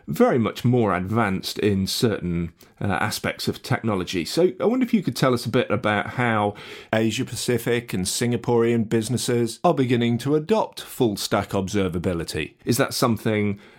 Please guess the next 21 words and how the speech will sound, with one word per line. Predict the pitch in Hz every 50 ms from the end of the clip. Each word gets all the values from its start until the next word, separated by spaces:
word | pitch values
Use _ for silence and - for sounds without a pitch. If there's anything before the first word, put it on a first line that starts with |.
| - -
um, | - 107 107 104 101 98 98 98 95 98 - - - -
that | - 110 107 113 107 95 - - - -
companies | - 117 104 - - 95 101 98 95 92 95 92 98 98 -
in | - 110 107 104 104
the | 104
region | 107 107 117 117 110 113 113 113 - 123 117 117
are | 113
further | - - - 117 110 110 107 117
down | 107 117 113 117 117 123
the | 123 110
path | - - - 143 131 120 - - 143
of, | 139 143 147 143 -
say, | - - - - 113 123 131 131
than | 120 127 127 123
the | 123
Americans | 120 117 120 127 131 139 127 - 151 139 139 123 -
or, | 131 127 123 -
or | - 131 120
the | 120 123
Europeans? | 123 127 127 131 123 120 117 - - 139 147 170 196 190 - - - - - - - - _ _ -
Obviously, | 170 120 107 113 95 78 - - 82 - - -